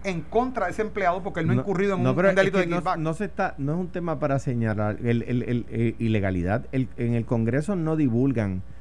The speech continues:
Speaker 2: los nombres de las personas y los, los salarios
Speaker 1: No,
Speaker 2: de las
Speaker 1: fiscalizar la
Speaker 2: personas.
Speaker 1: administración.
Speaker 2: Es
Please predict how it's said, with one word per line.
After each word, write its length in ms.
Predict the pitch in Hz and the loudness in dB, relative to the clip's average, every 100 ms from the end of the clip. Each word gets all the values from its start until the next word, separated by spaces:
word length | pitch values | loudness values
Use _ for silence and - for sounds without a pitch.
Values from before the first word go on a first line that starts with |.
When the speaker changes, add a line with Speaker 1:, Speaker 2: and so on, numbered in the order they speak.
| - - - | -12 -12 -4
Speaker 2:
los 180 | 117 117 | 0 2
nombres 580 | 117 113 131 123 117 98 | 2 2 2 2 0 0
de 100 | 104 | -2
las 120 | 101 | -2
personas 440 | - 98 - 101 | -4 -6 -4 -2
y 40 | 110 | 0
los, 200 | 104 101 | 0 0
los 120 | 104 | -2
salarios 300 | 104 98 104 | 0 2 4
Speaker 1:
No, 80 | 220 | 4
Speaker 2:
de 60 | |
las 100 | 240 | 4
Speaker 1:
fiscalizar 260 | - 190 143 | 2 2 4
la 140 | - | 4
Speaker 2:
personas. 20 | 180 | 2
Speaker 1:
administración. 540 | 233 214 196 - 135 | 0 -4 -6 -6 -4
Speaker 2:
Es 140 | 135 | -4